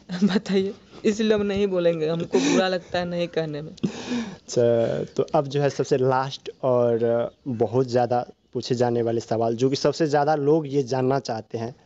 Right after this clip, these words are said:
Speaker 2: आपकी जो है YouTube हो या Instagram हो या Facebook हो, जो भी सोशल मीडिया है जिससे आप पे काम वर्क अभी कर रहे हैं, उससे आपका कितना मंथली जो है इनकम हो जाता है?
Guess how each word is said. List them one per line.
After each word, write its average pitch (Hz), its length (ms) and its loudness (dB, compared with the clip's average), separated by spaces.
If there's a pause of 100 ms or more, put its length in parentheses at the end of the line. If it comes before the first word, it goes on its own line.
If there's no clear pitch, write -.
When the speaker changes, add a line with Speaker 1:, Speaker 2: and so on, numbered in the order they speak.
(580)
Speaker 2:
आपकी 147 340 0
जो 143 120 4
है 127 300 -2
YouTube 131 520 2
हो 123 340 4
या 117 200 4
Instagram 123 600 0
हो 120 140 2
या 117 100 4
Facebook 123 520 -2
हो, 120 100 2
जो 139 140 4
भी 156 80 0
सोशल 143 340 2
मीडिया 127 300 2
है 117 180 -4
जिससे 113 240 -2
आप 117 180 0
पे 117 60 -2
काम 131 300 -2
वर्क 143 260 0
अभी 123 140 -2
कर 123 180 -2
रहे 117 120 0
हैं, 120 60 -4 (320)
उससे 160 200 2
आपका 151 300 0
कितना 156 400 0
मंथली 139 400 0
जो 123 120 -2
है 123 60 2
इनकम 117 280 0
हो 104 120 -2
जाता 101 300 -6
है? 117 120 -8